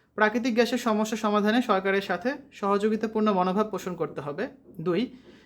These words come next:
জ্বালানির চাহিদা পূরণের জন্য শুধু প্রাকৃতিক গ্যাসের উপর নির্ভরশীল না থেকে বিকল্প জ্বালানি ব্যবহার করতে হবে। তিন, সৌরশক্তি ও বায়ু প্রবাহকে ব্যবহার করা যেতে পারে প্রাকৃতিক গ্যাসের বিকল্প জ্বালানি হিসেবে।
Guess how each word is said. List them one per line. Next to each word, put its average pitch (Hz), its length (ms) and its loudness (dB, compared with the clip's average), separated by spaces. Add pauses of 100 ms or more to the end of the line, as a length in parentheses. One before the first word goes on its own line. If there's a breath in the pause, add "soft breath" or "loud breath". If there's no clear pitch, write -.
(140 loud breath)
জ্বালানির 220 400 6
চাহিদা 247 320 2
পূরণের 240 320 2
জন্য 226 280 2
শুধু 226 220 0
প্রাকৃতিক 220 480 0
গ্যাসের 214 300 0
উপর 226 180 0
নির্ভরশীল 202 520 0
না 165 140 -4
থেকে 175 320 -4 (140)
বিকল্প 202 400 2
জ্বালানি 185 320 0
ব্যবহার 175 360 0
করতে 143 280 -10
হবে। 127 220 -14 (440)
তিন, 220 340 2 (380 loud breath)
সৌরশক্তি 269 720 2
ও 269 40 2
বায়ু 220 220 6
প্রবাহকে 233 400 0
ব্যবহার 202 300 2
করা 208 180 2
যেতে 214 220 0
পারে 170 260 -2 (220)
প্রাকৃতিক 208 380 -2
গ্যাসের 214 260 0
বিকল্প 202 380 0
জ্বালানি 165 320 -2
হিসেবে। - 420 -12